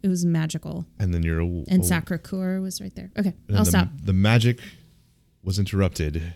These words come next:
Speaker 1: Mm-hmm.
Speaker 2: when you got a call from your mom saying that Charlie had been throwing up repeatedly.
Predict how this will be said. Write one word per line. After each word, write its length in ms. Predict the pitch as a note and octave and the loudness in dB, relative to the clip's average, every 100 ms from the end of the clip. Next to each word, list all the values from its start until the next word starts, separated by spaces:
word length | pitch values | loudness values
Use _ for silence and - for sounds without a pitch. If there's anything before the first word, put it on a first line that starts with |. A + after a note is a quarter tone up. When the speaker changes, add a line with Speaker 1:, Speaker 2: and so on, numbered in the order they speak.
| - | -4
Speaker 1:
Mm-hmm. 400 | D#3+ D#3 D#3 D#3+ D3+ - | 0 2 2 0 -2 6
Speaker 2:
when 140 | A2+ | 6
you 100 | A2+ | 8
got 200 | G2+ G2 | 6 4
a 40 | - | 4
call 280 | - G2+ G2+ | 2 2 2
from 160 | - C3+ | 8 8
your 100 | A#2 | 8
mom 300 | F2+ E2 F2 | 4 2 2
saying 300 | G2+ F2 F2 | 2 4 2
that 120 | - | -2
Charlie 320 | - F#2 G2 | -4 0 2
had 160 | G2+ F#2+ | 2 0
been 140 | F#2 | -2
throwing 360 | - E2+ D#2+ D#2 | -2 -2 0 0
up 200 | D#2 - _ _ _ | -2 -6 _ _ _
repeatedly. 760 | D#2+ D#2+ - E2+ D2+ C2 C2+ | -4 -4 0 0 0 -2 -8